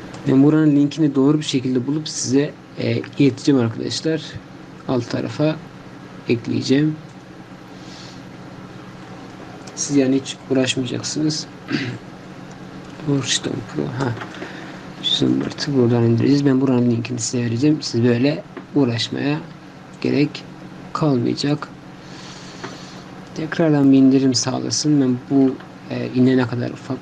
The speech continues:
bir bilgi geçeyim. <clears throat> Şimdi kurulmuş, kuracağımız, e, Kali Linux işletme sistemi iki bin yirmi sürüm olup,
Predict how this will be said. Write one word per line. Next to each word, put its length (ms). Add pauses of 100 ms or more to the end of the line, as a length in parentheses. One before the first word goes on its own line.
(120)
bir 100
bilgi 320
geçeyim. 480 (240)
<clears throat> 60 (1500)
Şimdi 380 (100)
kurulmuş, 360 (180)
kuracağımız, 720 (160)
e, 40 (920)
Kali 200
Linux 420 (140)
işletme 340
sistemi 360
iki 240
bin 100
yirmi 260
sürüm 320
olup, 180